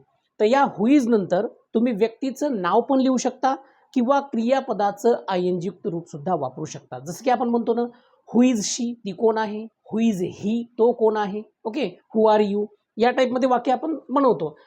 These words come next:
पण या ठिकाणी मी काय करणार आहे, who is नंतर व्ही वन प्लस आयएनजी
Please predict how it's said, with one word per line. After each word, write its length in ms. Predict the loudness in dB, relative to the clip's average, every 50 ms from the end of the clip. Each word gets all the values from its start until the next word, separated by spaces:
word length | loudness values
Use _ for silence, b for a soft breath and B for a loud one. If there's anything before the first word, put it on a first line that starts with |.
| b b
पण 120 | -4 -2 0
या 180 | 2 0 0
ठिकाणी 360 | 0 -2 -4 -2 -2 -2 0 0
मी 120 | -2 -2
काय 200 | 0 0 -2 0
करणार 340 | -2 -4 -6 -6 -6 -4 -4
आहे, 260 | -4 -4 -2 -2 -4
who 440 | -2 -2 -4 -4 -4 -4 -2 0 0
is 120 | 0 0
नंतर 460 | 0 -2 -2 -2 -6 -4 -4 -4 -4 -4 -8 _ _ _ _ _ _ _ _ _ _ _ _ _ _ _ _
व्ही 300 | -14 -12 -6 -4 -2 0
वन 220 | 0 0 -2 -2
प्लस 340 | -4 2 2 2 2 2 0 -6 -4
आयएनजी 500 | 0 0 2 2 2 0 0 -4 -4 -6